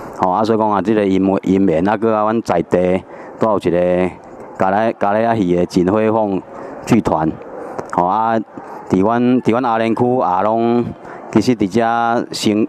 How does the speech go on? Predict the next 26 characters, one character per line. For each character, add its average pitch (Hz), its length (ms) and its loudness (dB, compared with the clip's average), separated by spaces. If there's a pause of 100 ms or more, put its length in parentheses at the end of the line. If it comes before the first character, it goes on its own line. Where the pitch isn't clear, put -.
生 110 260 2
根 123 160 2
发 120 240 2
展 120 220 2
真 104 180 2
久 104 220 2
咯。 80 200 -2 (280)
吼， 87 120 0
啊， 107 140 2
但 104 140 0
是 87 80 0
一 90 240 4
向 95 240 0
可 110 100 2
能 101 220 0
无 90 400 2 (580)
介 113 140 2
重 90 240 0
视 92 180 0
啦， 87 180 0
吼， 87 240 0
就 98 140 0
敢 104 140 0
若 113 280 0
咱 113 160 0
的， 104 360 2